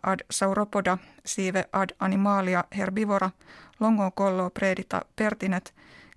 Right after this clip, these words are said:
quibus majores belue in terra numquam fuerunt.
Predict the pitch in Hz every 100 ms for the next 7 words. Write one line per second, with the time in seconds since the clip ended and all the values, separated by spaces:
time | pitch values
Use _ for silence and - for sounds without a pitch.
0 | - 202 180 190 - - 202 202 220 196
1 | 190 196 202 190 185 180 190 185 190 190
2 | 185 175 190 - 190 - - 220 - -
3 | - 64 - 247 -